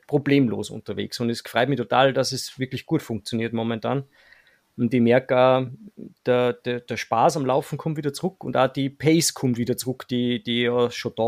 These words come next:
war. Ich habe das Grundtempo war schon immer relativ hoch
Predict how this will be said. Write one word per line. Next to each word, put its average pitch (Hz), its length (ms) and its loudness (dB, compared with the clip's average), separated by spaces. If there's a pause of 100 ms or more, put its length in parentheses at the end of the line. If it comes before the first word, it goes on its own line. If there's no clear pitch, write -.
war. 147 260 0 (1300)
Ich 120 80 4
habe 120 120 4
das 120 180 -4
Grundtempo 135 680 2
war 135 100 6
schon 131 140 2
immer 127 180 2
relativ 123 440 0
hoch 139 260 0